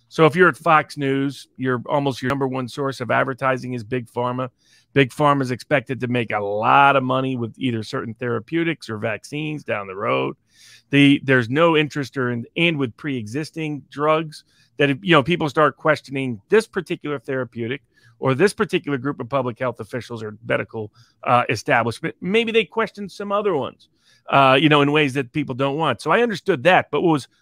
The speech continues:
striking to me was how, I, I describe it as a,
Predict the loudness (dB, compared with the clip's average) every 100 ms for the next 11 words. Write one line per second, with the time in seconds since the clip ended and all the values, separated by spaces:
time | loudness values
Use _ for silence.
0 | _ -20 -8 2 2 2 -2 0 2 2
1 | 0 -4 _ _ _ 0 0 2 0 4
2 | 4 4 4 4 0 4 4 4 2 2
3 | 0